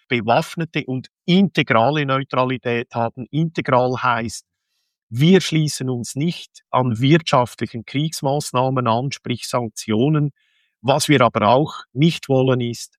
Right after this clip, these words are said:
dass die Schweiz irgendeine Umgehungsinsel ist.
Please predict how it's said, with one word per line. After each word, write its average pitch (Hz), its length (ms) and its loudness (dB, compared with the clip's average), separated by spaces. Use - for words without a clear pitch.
dass 110 200 0
die 120 100 -2
Schweiz 117 420 0
irgendeine 110 580 -2
Umgehungsinsel 131 1040 2
ist. - 380 -6